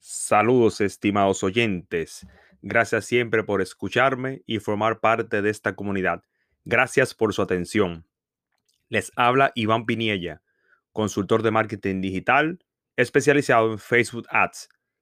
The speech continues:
y les doy la bienvenida a Marketing Útil Podcast, un espacio donde hablamos sobre marketing digital y motivación para emprendedores. Hola, espero que estés bien.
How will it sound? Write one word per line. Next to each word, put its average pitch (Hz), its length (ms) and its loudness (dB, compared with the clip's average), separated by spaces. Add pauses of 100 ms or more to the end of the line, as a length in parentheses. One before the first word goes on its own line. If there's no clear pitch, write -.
(160)
y 160 120 6
les 147 160 4
doy 131 140 8
la 131 120 6
bienvenida 117 480 -2
a 90 140 -8
Marketing 120 600 -2 (200)
Útil 139 440 0 (200)
Podcast, - 800 0 (520)
un 135 160 4
espacio 117 400 4
donde 101 160 2
hablamos 98 340 0
sobre 95 380 -6
marketing 98 460 -4
digital 131 640 0 (220)
y 92 140 -6
motivación 156 1000 0 (280)
para 131 260 4
emprendedores. 135 920 2 (1000)
Hola, 98 680 2 (1300)
espero 113 400 0
que 110 60 2
estés 98 280 -2
bien. 143 460 0